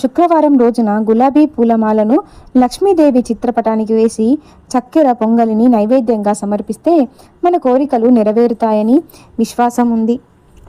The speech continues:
అప్పుల బాధలు తొలగిపోవాలంటే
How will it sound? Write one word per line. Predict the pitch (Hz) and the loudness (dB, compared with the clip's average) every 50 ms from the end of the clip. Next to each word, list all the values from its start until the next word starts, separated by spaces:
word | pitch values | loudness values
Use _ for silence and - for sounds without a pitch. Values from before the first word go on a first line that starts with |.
| - - - | -16 -10 -10
అప్పుల | 226 226 - - 320 320 | -10 -4 0 0 2 2
బాధలు | 294 240 233 233 214 226 220 226 233 - 208 - - - | 2 0 -2 -2 -2 -2 -2 -2 -2 -4 -6 -8 -4 -2
తొలగిపోవాలంటే | 220 226 233 240 269 - 247 233 226 226 226 226 220 208 208 208 - 349 381 302 | -2 0 0 -2 -2 -2 -2 -2 0 0 -2 -2 -2 -4 -4 -2 0 0 0 0